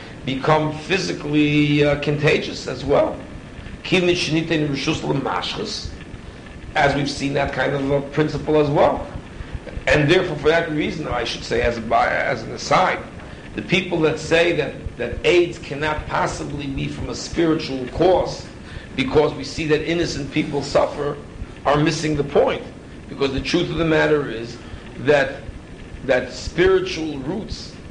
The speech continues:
once they cause physical illnesses, if they're not properly quarantined and,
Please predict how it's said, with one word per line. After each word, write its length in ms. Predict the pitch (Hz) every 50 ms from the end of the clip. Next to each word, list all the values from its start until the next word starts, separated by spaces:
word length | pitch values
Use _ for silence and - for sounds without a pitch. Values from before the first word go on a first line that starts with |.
| - - - - -
once 280 | - 139 160 180 185 180
they 160 | - 175 165 143
cause 340 | - 139 151 165 165 165
physical 520 | 165 - 170 175 175 170 - - 165 156 135
illnesses, 720 | 160 190 208 202 196 - - - 147 - - - - - - - - - - - - - - - -
if 220 | - 156 143 151 147
they're 100 | 147 143
not 300 | 147 160 180 175 - -
properly 500 | - 165 170 170 170 170 170 156 151 -
quarantined 840 | - - - 160 175 185 190 190 190 180 - - 143 143 131 123
and, 200 | 123 123 123 -